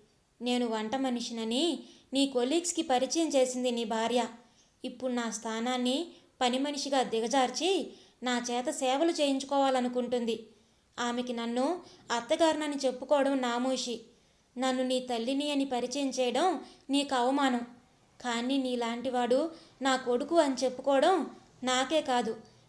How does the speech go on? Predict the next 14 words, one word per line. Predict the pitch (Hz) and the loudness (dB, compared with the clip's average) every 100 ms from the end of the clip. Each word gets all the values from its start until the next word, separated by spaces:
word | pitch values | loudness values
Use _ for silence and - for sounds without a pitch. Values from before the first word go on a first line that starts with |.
| - | -10
మాతృత్వానికే | 233 240 277 330 320 262 262 254 262 | -4 -2 -2 -2 -4 -2 0 0 0
అవమానం. | 269 240 254 254 240 226 - - _ _ _ _ _ 214 | 2 2 2 2 0 -2 -8 -20 _ _ _ _ _ -8
అమ్మ | 226 262 | -4 -4
డోరు | 233 233 262 | -2 0 0
తెరుచుకొని | 254 247 - 247 240 294 339 - - - | 0 -2 -4 -6 -2 -2 -2 -10 -20 -8
బ్యాగుతో | 220 233 254 320 285 | 0 2 2 0 -2
సహా | 269 240 262 | 0 -2 -2
దిగేసింది. | 220 247 254 247 226 220 214 - _ _ _ - | -2 2 2 0 -4 -4 -6 -16 _ _ _ -6
"ఎక్కడికి | 254 247 370 381 | -4 0 0 4
వెళుతున్నావు?" | 339 330 330 320 320 339 359 - - _ _ _ - | 4 4 2 2 4 4 0 -10 -20 _ _ _ -10
షాక్ | - 240 254 277 | -2 0 0 -2
నుంచి | 302 277 294 | -4 -4 -2
తేరుకుంటూ | 254 240 269 285 277 277 | 0 2 0 -2 0 2
అడిగాను. | 240 226 233 | 2 2 -2